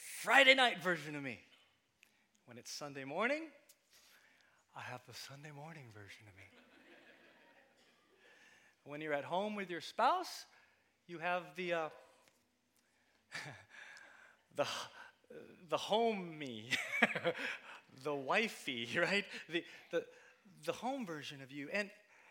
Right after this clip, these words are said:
and the problem with that is if you are, if you are putting out different versions of you all over the place and in different situations, that gets hard to manage.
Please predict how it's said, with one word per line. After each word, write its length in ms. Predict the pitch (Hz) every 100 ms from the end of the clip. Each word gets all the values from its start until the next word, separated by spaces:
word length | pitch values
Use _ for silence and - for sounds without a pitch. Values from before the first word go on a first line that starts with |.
| - _
and 180 | 220 185
the 60 |
problem 480 | 190 - 294 330 277
with 140 | 220 180
that 260 | 180 175
is 240 | 180 180 214
if 160 | 185
you 220 | 196 302
are, 360 | - 247 226 214 - - - - _ _ _ _ _ _ - _
if 140 | 196
you 200 | 233 320
are 280 | 285 233 208 - - _ _ _ _ _ - -
putting 300 | - 320 285
out 280 | 277 220 175
different 460 | 294 254 262 214
versions 640 | 190 285 285 220 247 220 202
of 180 | 196
you 300 | 196 269 254 247
all 340 | 240 247 240 240
over 300 | 269 240 233
the 100 | 214
place 420 | - 233 226 226
and 120 | 214
in 120 | 202
different 320 | 196 233 233
situations, 840 | - 233 226 214 269 - 220 202 - - - - 156
that 200 | 240 427 -
gets 220 | 359 370 -
hard 400 | - 311 320 262
to 80 |
manage. 840 | 247 226 240 247 196 123 - - -